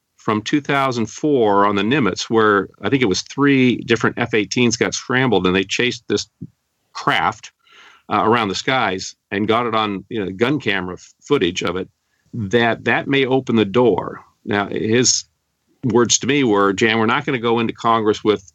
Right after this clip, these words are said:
'We wanna talk about alien bodies or crash saucers or this.' We're gonna say, 'Look, there was this incident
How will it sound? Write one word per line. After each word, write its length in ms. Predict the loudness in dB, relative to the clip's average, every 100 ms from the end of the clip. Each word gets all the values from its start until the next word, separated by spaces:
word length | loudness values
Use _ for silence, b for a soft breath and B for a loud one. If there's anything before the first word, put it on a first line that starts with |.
| -2
'We 120 | 2
wanna 180 | 2 2
talk 140 | 0
about 160 | -2 -2
alien 340 | -2 0 0
bodies 400 | 2 0 -2 -4
or 200 | -2 -2
crash 420 | -2 -2 -2 -2
saucers 480 | -2 0 0 -2 -2
or 100 | 0
this.' 200 | 0 0 B B B
We're 80 | 0
gonna 100 | 2
say, 140 | 0
'Look, 200 | 0 -2 -6 b b
there 100 | 0
was 120 | 2 2
this 180 | 0
incident 560 | 0 -2 0 0 0 0